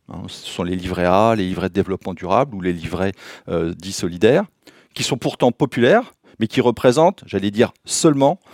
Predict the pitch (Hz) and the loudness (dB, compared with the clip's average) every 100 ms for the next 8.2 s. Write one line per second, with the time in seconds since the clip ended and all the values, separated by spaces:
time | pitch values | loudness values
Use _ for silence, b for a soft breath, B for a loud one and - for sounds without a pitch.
0 | B - - 127 - 143 117 104 - - | B -4 0 0 -2 -6 -4 -4 -6 -4
1 | 123 120 - 107 117 113 117 110 98 104 | -2 -2 -4 -4 2 4 4 0 -4 -2
2 | 127 - 92 113 95 - 101 95 85 85 | -4 -2 -2 -2 -6 -8 -8 -8 -8 -10
3 | - - - _ - 113 120 139 135 123 | -10 -16 -18 _ -2 0 2 0 2 4
4 | 180 208 113 113 110 160 139 110 123 113 | 4 0 -6 -6 -6 0 0 2 0 2
5 | 113 127 156 120 110 113 107 123 - - | 0 -2 -2 -2 -2 -4 -6 -8 -10 -8
6 | 156 151 135 127 110 113 127 151 98 104 | 0 2 0 0 -2 0 -4 0 0 2
7 | 104 101 - - 156 131 90 113 - - | 0 0 -4 -2 0 0 0 -2 -2 -2
8 | 104 131 | -2 -4